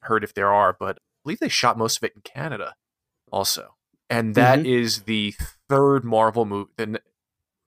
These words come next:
Speaker 1: the, in the next few Marvel movies, we have Black Widow, then Eternals, then Shang-Chi.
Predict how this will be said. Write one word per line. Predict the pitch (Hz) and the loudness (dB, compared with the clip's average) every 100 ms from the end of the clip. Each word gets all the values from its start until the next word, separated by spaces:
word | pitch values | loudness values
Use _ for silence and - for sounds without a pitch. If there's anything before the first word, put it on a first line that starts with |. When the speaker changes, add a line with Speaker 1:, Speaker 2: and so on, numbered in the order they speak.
| _ | _
Speaker 1:
the, | 127 - | -4 2
in | 156 143 | 4 6
the | |
next | 135 139 - - _ _ _ _ _ _ _ - | 4 4 0 -6 _ _ _ _ _ _ _ -2
few | 151 | 2
Marvel | 123 127 123 | 6 6 6
movies, | 110 101 101 | 2 0 -2
we | 101 | -2
have | 101 | 0
Black | 110 117 - | 2 2 2
Widow, | 110 104 101 101 | 2 4 2 2
then | 101 104 101 | 0 0 -2
Eternals, | 78 - 104 98 95 - | -6 -6 -4 -4 -8 -8
then | 95 92 92 | -8 -10 -8
Shang-Chi. | - 95 90 - 71 | -4 -4 -4 -8 -10